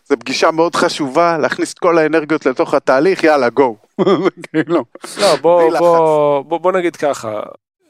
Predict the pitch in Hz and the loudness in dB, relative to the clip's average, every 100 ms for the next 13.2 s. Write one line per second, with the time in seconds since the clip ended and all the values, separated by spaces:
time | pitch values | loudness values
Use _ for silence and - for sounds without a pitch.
0 | _ - - 214 185 160 139 117 104 - | _ -12 -4 0 2 2 0 -4 -10 -16
1 | - 160 196 208 226 180 - 165 165 165 | -8 0 0 2 -2 -2 0 0 2 0
2 | 139 127 123 127 123 151 220 233 _ _ | 0 -2 -2 -2 0 0 -4 -10 _ _
3 | _ _ _ _ - - 156 - 151 127 | _ _ _ _ -20 -12 -12 -6 0 0
4 | 117 143 156 170 185 190 185 - 127 120 | 0 -4 -2 -2 -2 -6 -14 -12 -10 -4
5 | 139 135 127 135 131 120 131 123 - 135 | -4 -2 -2 -2 -2 -4 -6 -6 -6 -6
6 | 127 120 113 131 120 123 113 113 107 107 | -4 -6 -6 -10 -8 -10 -8 -8 -6 -8
7 | 104 - _ 131 135 139 127 - 135 131 | -12 -20 _ 0 0 0 -4 -4 -4 -4
8 | 147 143 147 165 170 123 120 127 120 110 | -4 -6 -6 -6 -6 -8 -6 -6 -6 -6
9 | - 139 208 - - _ - - _ _ | -4 -4 -2 -4 -6 _ -20 -20 _ _
10 | _ - 123 127 120 117 _ _ _ _ | _ -4 -2 -2 -6 -14 _ _ _ _
11 | - - 226 233 220 202 214 208 190 - | -14 -4 -2 0 -2 -2 -2 -2 -4 -6
12 | 185 175 - 170 147 _ - 156 156 185 | -4 -6 -6 -6 -8 _ -12 -10 -4 -4
13 | 160 | -4